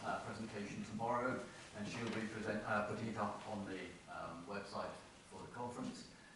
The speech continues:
And I'll be, I'm actually recording it at the moment in video,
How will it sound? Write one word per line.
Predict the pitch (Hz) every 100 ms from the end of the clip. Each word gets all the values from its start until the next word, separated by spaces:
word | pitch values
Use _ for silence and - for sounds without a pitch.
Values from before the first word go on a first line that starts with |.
| -
And | 110
I'll | 143 165
be, | 156 143
I'm | 143 143
actually | 151 - 147
recording | 143 143 - 170 131
it | 139
at | 131
the |
moment | 127 131 120 104
in | 104
video, | 151 135 131 139